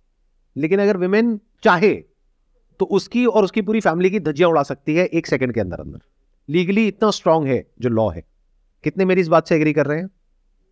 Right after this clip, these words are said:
सब एग्री कर रहे हैं। अब वो टाइम गया कि आप अपनी बीवी को मारते रहोगे, पीटते रहोगे और वो चुपचाप बैठी बैठी ये बोलती रहेगी कि नहीं, ये तो मेरे पति हैं, परमेश्वर हैं,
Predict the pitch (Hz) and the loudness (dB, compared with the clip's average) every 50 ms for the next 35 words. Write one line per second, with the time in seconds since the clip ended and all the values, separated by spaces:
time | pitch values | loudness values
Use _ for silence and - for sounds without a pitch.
0 | _ _ _ _ _ _ _ _ _ _ _ _ - 180 165 151 139 131 131 120 | _ _ _ _ _ _ _ _ _ _ _ _ -2 0 2 2 2 2 0 -2
1 | 101 87 73 78 78 73 80 78 _ _ _ _ _ _ _ _ _ - - 240 | -4 -6 -10 -10 -16 -16 -16 -20 _ _ _ _ _ _ _ _ _ -4 -4 -2
2 | 214 240 294 302 302 294 302 302 277 262 277 285 285 285 233 294 277 262 247 254 | 0 0 0 2 2 2 2 4 2 2 2 4 2 2 2 0 2 2 2 2
3 | 254 - - _ _ _ _ _ _ _ _ _ _ _ _ _ _ - 196 202 | 0 -4 -12 _ _ _ _ _ _ _ _ _ _ _ _ _ _ -6 -4 -2
4 | 240 247 214 233 226 233 233 240 220 202 202 202 - 226 220 214 220 226 202 220 | -2 0 0 0 0 0 0 0 2 0 0 0 0 0 0 2 2 0 0 0
5 | 214 202 - 226 214 208 208 214 214 208 202 202 196 196 - - 220 196 185 185 | -4 -2 0 0 2 2 2 2 2 2 0 0 -2 -4 0 0 0 2 2 0
6 | 190 202 190 190 185 202 196 190 - - _ _ _ _ - 156 180 185 175 180 | 0 0 -2 0 -2 -2 -4 -4 -8 -14 _ _ _ _ -4 -2 -2 0 0 -2
7 | 160 185 175 175 165 165 165 170 160 170 160 165 165 160 160 156 165 160 160 165 | -2 0 0 0 0 0 -2 -2 -2 -2 -2 0 0 0 0 0 0 0 2 2
8 | 156 151 - 156 147 147 143 135 139 135 143 139 - - 143 135 131 135 135 131 | 2 0 0 0 0 0 0 0 0 -2 -2 -4 -2 -2 -2 0 0 0 -2 -4
9 | - | -6